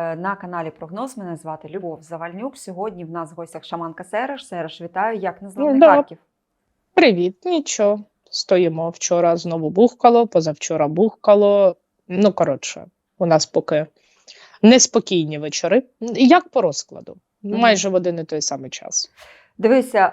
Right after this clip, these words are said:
Speaker 1: е, за останній місяць Росія жодного разу не використовувала ракети. Е, перша ракета Ікс п'ятдесят дев'ять прилетіла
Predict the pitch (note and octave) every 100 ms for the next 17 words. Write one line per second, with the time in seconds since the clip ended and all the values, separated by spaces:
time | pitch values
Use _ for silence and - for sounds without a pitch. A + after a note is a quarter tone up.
0 | F#3 F#3 F#3 F#3 F#3 F3 A#3 C4 C4 A#3+
1 | A3+ A3+ D4 D4 A3 G#3 G#3+ G#3 G#3 G3
2 | G3 G#3 A3+ F#3+ F3+ F3+ - F#3 F#3 F3+
3 | F#3 F#3 F#3 D#3 D3 D3 - D#3+ D#3 D#3
4 | - F#3+ - - F3+ F#3 F3+ E3+ F#3+ _
5 | F3+ F3 - E3 E3 D#3+ D#3 _ F#3 F3+
6 | F3 - F#3 E3 D#3+